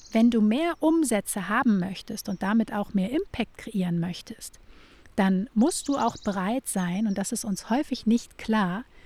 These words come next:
dir selbst das zu geben, was du von deinen Kunden möchtest.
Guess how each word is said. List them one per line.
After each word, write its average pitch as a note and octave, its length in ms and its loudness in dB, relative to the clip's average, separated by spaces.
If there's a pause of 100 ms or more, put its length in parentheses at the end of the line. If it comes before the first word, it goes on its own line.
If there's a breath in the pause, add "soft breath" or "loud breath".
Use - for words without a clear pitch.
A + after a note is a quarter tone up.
(400 soft breath)
dir D#4+ 280 4
selbst A3+ 760 0
das C#4 340 0
zu - 160 -4
geben, A#3 600 0 (260)
was - 380 -4
du E4+ 160 -2
von B3+ 280 -4
deinen G3+ 500 -2
Kunden B3 560 -2
möchtest. - 720 -8